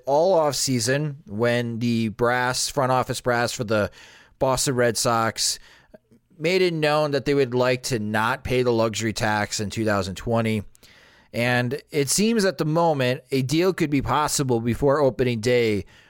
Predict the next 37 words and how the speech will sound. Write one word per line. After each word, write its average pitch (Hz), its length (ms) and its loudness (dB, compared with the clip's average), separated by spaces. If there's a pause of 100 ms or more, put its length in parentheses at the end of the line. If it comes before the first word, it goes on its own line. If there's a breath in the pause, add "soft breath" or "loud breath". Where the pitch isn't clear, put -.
(180 soft breath)
with 127 300 0
the 131 60 -2
Red 151 220 0
Sox 156 380 0
and 135 100 -2
either 131 240 0
the 113 120 -2
Los 117 260 0
Angeles 117 360 -4
Dodgers 165 760 0
or 139 180 4
the 135 100 -4
San 131 220 0
Diego 120 200 2
Padres. 95 560 -4
Th-, 123 260 -6
they 143 160 2
are 196 100 2
the 190 120 0
two 185 240 0
favorites 147 420 0
right 127 200 2
now 120 240 -2
to 110 180 -4
land 113 380 0
Mookie 101 280 -2
Betts. 85 460 -4 (960 soft breath)
Are 156 100 0
you 247 200 2
surprised 165 1000 -2 (300)
that 135 260 0
the 147 100 0
Betts 170 400 -2
rumors 156 440 0
have 131 160 -2
resurfaced 117 1160 -2
again 95 520 -4